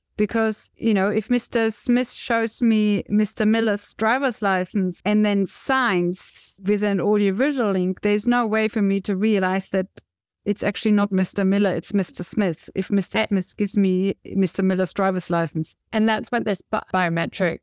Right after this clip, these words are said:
Speaker 2: technology is able to do, is able to look at Mister Smith or Mister Miller <laughs> and check it against his I D and do the facial recognition. And they've, they've got quite accurate at it.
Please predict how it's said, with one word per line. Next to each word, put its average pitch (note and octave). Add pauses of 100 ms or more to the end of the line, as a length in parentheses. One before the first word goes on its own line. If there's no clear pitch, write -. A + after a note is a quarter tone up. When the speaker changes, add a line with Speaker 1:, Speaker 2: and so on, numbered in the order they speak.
(140)
Speaker 2:
technology E3
is E3+
able D#3
to -
do, D#3+
is D#3
able F3+
to -
look F3+
at E3+
Mister F#3
Smith F3 (240)
or E3
Mister E3+
Miller F3 (120)
<laughs> -
and G3
check -
it F3+
against E3+
his F3
I F3+
D E3 (420)
and F3
do E3+
the D#3+
facial E3
recognition. D#3+
And E3+
they've, D#3+ (360)
they've F#3+
got -
quite E3
accurate D#3+ (140)
at E3
it. -